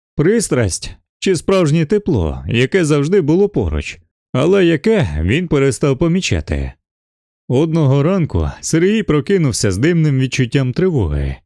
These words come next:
Він готувався до нової поїздки, а в голові крутилося лише одне, і це Аня. Він знав, що це неправильно, і все одно відчував, як серце стиснулося при думці про неї. "Сергію,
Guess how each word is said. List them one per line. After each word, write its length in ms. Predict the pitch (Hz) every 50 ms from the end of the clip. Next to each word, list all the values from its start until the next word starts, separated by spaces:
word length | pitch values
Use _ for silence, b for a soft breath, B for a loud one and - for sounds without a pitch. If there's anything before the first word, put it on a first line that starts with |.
| _ _ _ _ _ _ _ _ _ - -
Він 240 | 107 135 185 185
готувався 600 | 170 160 160 147 165 156 175 208 208 151 - 147
до 140 | 123 120 147
нової 320 | 151 156 151 156 165 160 156
поїздки, 720 | - 220 214 156 98 82 76 - - - 80 71 67 67 - - _ _ _ _ _ -
а 120 | 156 185
в 60 | 196
голові 540 | 170 165 175 170 165 156 175 214 214 160 90 76 76
крутилося 640 | - - 139 170 151 196 180 160 147 139 - - 147
лише 320 | 139 143 135 - 165 165
одне, 500 | 175 190 190 160 135 90 78 71 67 - _ _ _ _ -
і 120 | 131 120
це 280 | 117 - - 196 190 175
Аня. 420 | 131 107 87 78 76 76 73 71 - _ _ _ _ _ _ _ _ -
Він 280 | 101 123 160 165 156 147
знав, 280 | 147 175 226 240 196
що 160 | - - 147
це 180 | 117 - 143 131
неправильно, 760 | 127 151 151 - 190 160 107 82 78 73 73 71 71 67 65 - _ _ _ _ -
і 140 | 156 175 185
все 260 | 156 - - 247 226
одно 300 | 196 170 151 170 196 170
відчував, 680 | 143 143 - - - 165 165 185 196 160 117 92 90
як 180 | 90 95 110 -
серце 400 | - - 202 170 139 - 160 139
стиснулося 640 | - - 190 185 151 - 156 127 113 101 - - 123
при 160 | - - 143
думці 340 | 139 123 143 135 117 - 160
про 180 | 143 - 196 214
неї. 440 | 180 135 90 76 71 71 69 67 - - _ _ _ _ _ _ _ _ _ _ _ _ -
"Сергію, 720 | - - 160 165 160 170 190 190 170 120 98 92 87 80